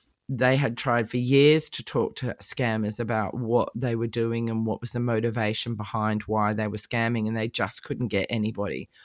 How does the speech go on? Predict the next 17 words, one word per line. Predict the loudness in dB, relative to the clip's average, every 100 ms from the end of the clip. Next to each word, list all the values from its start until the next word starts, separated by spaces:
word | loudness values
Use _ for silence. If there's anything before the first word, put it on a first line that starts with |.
| _
So | -6 0
it | 2
was | 2
a | 2
real | 4 6 6
coup | 4 0 -2 -2
for | -4
me | -4 -4
to | -6 -8
get | -8 -8
somebody | -6 -4 -4 -6
to | -8
talk | -6 -6 -4
to | -4 -4
on | -2 -2
the | -4
podcast. | -6 -10 -6 -6 -6 -8 -12